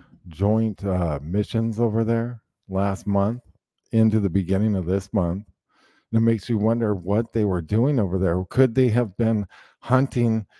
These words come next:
these creatures, these aliens? Could they, is this could, what they could have been looking for? Now, they say these things wear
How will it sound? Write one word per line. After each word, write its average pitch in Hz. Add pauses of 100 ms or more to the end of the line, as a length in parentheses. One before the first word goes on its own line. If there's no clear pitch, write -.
(160)
these 120
creatures, 110
these 98
aliens? 104 (240)
Could 120
they, 117
is 117
this 98
could, 117 (440)
what 107
they 104
could 110
have 95
been 101
looking 104
for? 76 (2250)
Now, 110 (2500)
they 123
say 123
these 117
things 113
wear 113